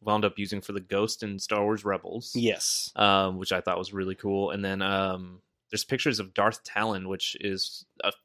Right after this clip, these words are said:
Speaker 1: couple months ago, I think, at this point. I talked about the
Speaker 2: Mm-hmm.
Speaker 1: Star Wars Legacy comic, um, that's set in the future from, from Luke and Leia's timeline, like,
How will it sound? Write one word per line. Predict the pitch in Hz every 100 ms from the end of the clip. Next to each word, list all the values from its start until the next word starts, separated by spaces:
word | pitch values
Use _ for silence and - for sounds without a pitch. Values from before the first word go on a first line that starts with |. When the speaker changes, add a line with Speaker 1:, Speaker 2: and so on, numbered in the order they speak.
| _ _
Speaker 1:
couple | - - 104
months | 95 95 92 104 151
ago, | 95 92
I | 92
think, | 92 90
at | 87
this | 101 -
point. | 98 92
I | 92
talked | 101 95
about | 95 95 - 101
the | 98
Speaker 2:
Mm-hmm. | 127 131 92
Speaker 1:
Star | - 104
Wars | 98 95
Legacy | 98 101 -
comic, | 95 95 90 90 - _ - - - _ _ -
um, | 104 98 92 92 92 101 _
that's | 101 95 -
set | 107 90
in | 98
the | -
future | - 104 - 95
from, | - 98 92 92 90 90 _ _ _ _ -
from | 107 95 90 95
Luke | 104 101
and | 95
Leia's | 98 90 -
timeline, | 92 92 85 -
like, | -